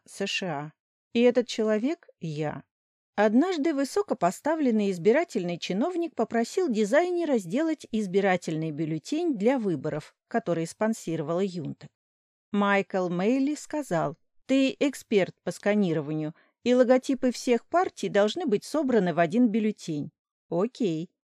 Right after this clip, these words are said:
Этот полный, лысеющий и веселый мужчина объяснил, что смысл заключается в том, чтобы создать бюллетень в Камбодже на компьютере I B M и отослать файл через телефонную линию в Канаду,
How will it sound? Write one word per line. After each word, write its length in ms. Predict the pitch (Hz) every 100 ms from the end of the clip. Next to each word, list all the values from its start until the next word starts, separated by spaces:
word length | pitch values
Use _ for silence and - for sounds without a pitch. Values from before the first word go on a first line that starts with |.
| _ 285
Этот 360 | 403 - - _
полный, 460 | 240 254 269 254
лысеющий 800 | 240 180 - - 247 233 - 214
и 20 |
веселый 420 | 208 233 349 370 277
мужчина 540 | 247 - 339 359 220
объяснил, 640 | 165 175 - 233 302 359
что 340 | 339 - 233 220
смысл 600 | - 240 254 220 170 156
заключается 800 | 165 175 196 - 190 165 - 262
в 80 | -
том, 300 | 370 392 349
чтобы 380 | - 240 220
создать 600 | 240 - 226 190 320 359
бюллетень 560 | 180 208 190 - 254 233
в 80 | -
Камбодже 720 | 185 175 180 339 277 185 175
на 180 | 180 190
компьютере 720 | 214 226 233 190 - 170 175 -
I 200 | 196 185
B 280 | 190 240 165
M 180 | 151 - _ _ -
и 120 | 254
отослать 580 | 262 285 - 349 403 -
файл 440 | - 240 320 349
через 360 | - - 202 180
телефонную 680 | - 190 165 180 226 302 269
линию 400 | 180 185 226 254
в 80 | -
Канаду, 640 | 302 302 214 160 143 131